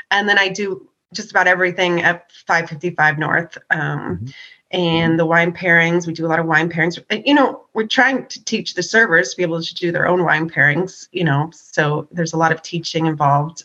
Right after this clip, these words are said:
Speaker 1: Um, and then, um, and I do, cl-, I do collaborate on almost everything. You know, after you've been doing this for twenty years, you sort of have an insight of what the customers will like and what they won't like, what will be maybe too elevated or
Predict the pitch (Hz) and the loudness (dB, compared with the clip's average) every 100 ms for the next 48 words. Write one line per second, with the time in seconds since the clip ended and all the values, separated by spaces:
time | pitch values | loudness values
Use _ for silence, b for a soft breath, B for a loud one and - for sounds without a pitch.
0 | - 151 147 156 165 B B B B B | -2 0 0 -4 -6 B B B B B
1 | B - 180 175 170 165 165 160 147 147 | B 0 2 4 6 4 4 4 4 2
2 | 156 170 _ - - - 208 214 247 254 | -2 -6 _ -20 -20 -4 0 4 4 2
3 | 226 - 208 240 330 294 190 180 175 170 | 2 2 2 2 0 2 2 4 2 0
4 | - 185 175 175 180 180 180 175 170 170 | -2 0 2 2 0 2 2 2 2 0
5 | 170 175 170 170 170 170 185 185 170 - | 0 0 0 0 0 4 4 4 2 0
6 | 175 190 175 175 160 170 156 151 165 160 | -4 0 2 4 2 0 -6 -4 -2 -2
7 | 165 - - 185 175 185 170 170 160 156 | -6 -12 -8 -6 -2 0 0 2 0 0
8 | 156 165 - B B B B - - 185 | -2 -2 -2 B B B B -10 -2 -2
9 | 180 175 165 156 170 190 180 180 175 160 | -2 0 0 -2 -4 2 2 2 -4 -6
10 | 143 160 170 165 160 160 156 151 160 160 | -6 -2 -2 2 2 0 -6 -8 -10 -8
11 | 165 160 _ _ _ _ 175 156 147 - | -8 -8 _ _ _ _ -8 -8 -6 -2
12 | 226 208 180 190 185 185 180 185 185 165 | 0 4 4 4 2 2 4 4 4 4
13 | 160 151 | 4 2